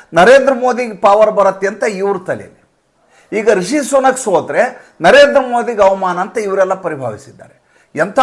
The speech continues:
ವಿಚಿತ್ರ ನೋಡಿ, ಎಲ್ಲಿಯೂ ಈ ರೀತಿಯಾದಂಥ ಆರ್ಗ್ಯುಮೆಂಟನ್ನು ನೀವು ಕೇಳಲಿಕ್ಕೆ ಸಾಧ್ಯವಿಲ್ಲ. ಅದು ಭಾರತದ ಎಡಚರು ಮಾತ್ರ ಈ ರೀತಿ ಆಲೋಚನೆ ಮಾಡಲಿಕ್ಕೆ ಸಾಧ್ಯ.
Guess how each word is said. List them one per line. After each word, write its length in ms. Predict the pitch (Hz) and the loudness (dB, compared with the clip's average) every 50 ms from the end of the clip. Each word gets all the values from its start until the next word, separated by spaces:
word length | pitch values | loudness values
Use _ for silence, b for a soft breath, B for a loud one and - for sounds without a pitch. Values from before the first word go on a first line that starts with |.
| 240 | 2
ವಿಚಿತ್ರ 540 | 180 170 170 170 - 269 277 - - 262 226 | 2 0 -6 -8 -8 -10 -8 -4 -4 -4 -2
ನೋಡಿ, 220 | 202 180 165 143 | -2 -4 -6 -8
ಎಲ್ಲಿಯೂ 500 | 139 143 147 180 220 226 233 247 254 262 | -6 -6 -6 -6 -6 -6 -6 -6 -6 -6
ಈ 220 | 254 233 233 233 233 | -4 -4 -4 -4 -4
ರೀತಿಯಾದಂಥ 680 | 233 226 214 - 226 214 190 202 202 196 202 202 - | -6 -6 -6 -6 -6 -2 0 0 0 0 -4 -4 0
ಆರ್ಗ್ಯುಮೆಂಟನ್ನು 760 | 208 175 170 180 185 185 202 180 180 180 175 208 196 185 180 170 | 2 2 2 0 0 -4 -8 -8 -10 -8 -8 -8 -8 -8 -10 -12
ನೀವು 140 | 170 170 | -12 -14
ಕೇಳಲಿಕ್ಕೆ 600 | 165 - - 160 175 190 185 180 175 175 - 185 | -14 -10 -6 -2 -2 0 -2 -2 -6 -10 -12 -14
ಸಾಧ್ಯವಿಲ್ಲ. 480 | 175 170 170 151 139 139 151 143 127 110 98 - b b b b b b | -8 -6 -6 -6 -6 -8 -10 -10 -10 -10 -14 -16 b b b b b b
ಅದು 160 | 139 147 160 | -8 -6 -4
ಭಾರತದ 380 | 143 143 151 175 196 - 190 190 | 0 2 2 2 2 0 -2 -4
ಎಡಚರು 440 | 175 160 160 170 - 196 180 170 165 | -2 -2 -4 -4 -2 -2 -2 -2 0
ಮಾತ್ರ 360 | 170 214 269 277 277 262 240 | 2 2 2 2 2 0 -2
ಈ 160 | 226 214 208 | 0 -2 -4
ರೀತಿ 280 | 202 202 196 185 - 196 | -4 -6 -8 -4 -2 -2
ಆಲೋಚನೆ 400 | 170 165 170 165 165 - 165 156 | 0 0 -2 -4 -6 -8 -10 -8
ಮಾಡಲಿಕ್ಕೆ 380 | 151 147 143 143 139 113 151 | -10 -10 -10 -10 -12 -12 -14
ಸಾಧ್ಯ. 340 | 139 - 123 107 95 95 - | -12 -12 -12 -12 -12 -14 -20